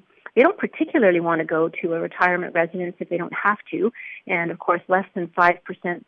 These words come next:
of Canadians can actually afford to live in a retirement residence. So our goal is to support people to meet their goals. So if that means staying at home, often that means they need help in terms of determining, um, how they can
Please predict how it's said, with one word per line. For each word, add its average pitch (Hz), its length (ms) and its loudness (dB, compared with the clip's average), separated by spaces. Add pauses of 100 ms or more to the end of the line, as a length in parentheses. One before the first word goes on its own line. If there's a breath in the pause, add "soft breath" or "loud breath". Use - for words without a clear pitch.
(120)
of 180 160 -8
Canadians 175 500 -2
can 175 120 -4
actually 165 300 -2
afford 180 600 4
to 175 60 -2
live 160 160 0
in 160 60 -4
a 165 60 -4
retirement 170 480 -2
residence. 170 360 -4 (600 loud breath)
So 214 180 4
our 294 180 8
goal 190 500 4
is 190 140 -2 (120)
to 185 120 -8
support - 500 -2
people 170 480 2 (100)
to 180 60 -8
meet 170 220 -4
their 165 180 0
goals. 156 360 -2 (300)
So 175 160 4
if 165 80 -2
that 185 180 4
means 214 300 0
staying 185 280 -4
at - 60 -10
home, 254 420 4 (360 loud breath)
often 214 340 4
that 196 180 0
means 190 380 -2
they 180 80 0
need 175 200 -2
help 170 420 2
in 185 120 -4
terms 180 320 -2
of 170 200 2
determining, 175 640 -4 (440 loud breath)
um, 170 400 2
how 233 220 2
they 233 100 -4
can 214 200 -4